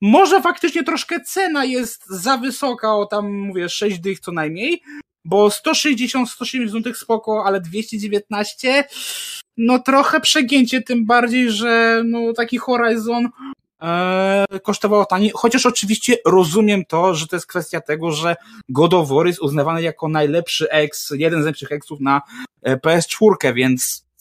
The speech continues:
powiedzmy mają tu jakieś uzasadnienie, ale jak mówię, na ten taki p-, zwykły port z lekkimi płytami, to uważam, że powinni do-, dostać coś ekstra, jeżeli ma być jeszcze jakaś sytuacja,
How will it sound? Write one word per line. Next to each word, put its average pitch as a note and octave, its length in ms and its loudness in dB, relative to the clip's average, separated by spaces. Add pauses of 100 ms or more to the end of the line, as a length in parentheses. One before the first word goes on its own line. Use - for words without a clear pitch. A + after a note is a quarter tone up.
powiedzmy F#3 360 2
mają F#3+ 280 2
tu F3+ 160 -2
jakieś F3 260 -6
uzasadnienie, F3 720 -8 (480)
ale G3 280 4
jak A3 280 0
mówię, G#3+ 280 -2
na G3 200 0
ten A#3 140 -2
taki A3+ 220 -6 (560)
p-, - 160 -4
zwykły B3+ 380 0
port A3 380 4
z F3 180 -8
lekkimi G3+ 480 -2
płytami, A3 340 -6
to D#4+ 120 -6 (560)
uważam, E4 240 4
że C#4 120 2
powinni C4+ 360 2
do-, A3+ 200 4
dostać G#3+ 380 0
coś A3 220 -4
ekstra, F#3 340 -2
jeżeli E3 380 -2 (320)
ma E3+ 220 0
być F3 300 -2
jeszcze E3 300 -4
jakaś D#3 340 0
sytuacja, D3 800 0